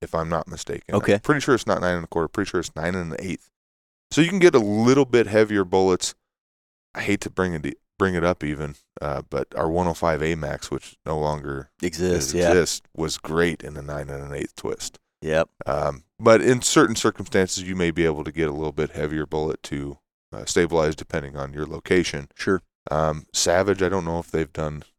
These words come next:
Speaker 1: a little bit quicker twist rate. But, yeah, uh,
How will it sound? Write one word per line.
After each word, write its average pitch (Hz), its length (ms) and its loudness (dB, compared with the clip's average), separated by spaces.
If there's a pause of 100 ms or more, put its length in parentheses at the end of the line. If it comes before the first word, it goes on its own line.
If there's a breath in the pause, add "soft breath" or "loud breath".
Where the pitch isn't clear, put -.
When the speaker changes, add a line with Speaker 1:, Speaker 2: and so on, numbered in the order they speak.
(140)
Speaker 1:
a - 60 -10
little 82 180 -4
bit 71 160 -6
quicker - 260 -6
twist - 360 -6
rate. 73 260 -2
But, 85 180 2 (220)
yeah, 131 260 4 (240)
uh, - 100 -4